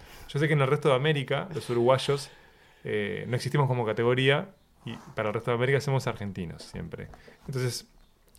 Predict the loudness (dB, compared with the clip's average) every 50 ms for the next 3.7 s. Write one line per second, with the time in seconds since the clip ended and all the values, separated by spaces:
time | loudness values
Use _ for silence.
0 | _ -2 -2 -2 0 2 2 2 2 2 2 4 4 4 4 2 -2 0 0 0
1 | 0 0 0 0 -2 2 2 2 2 2 2 0 -2 -2 -2 0 0 0 0 -2
2 | -6 -14 -20 _ -10 -8 -2 0 0 2 4 4 2 4 4 2 0 0 -2 0
3 | 2 4 4 4 2 2 2 2 2 2 -2 -6 -14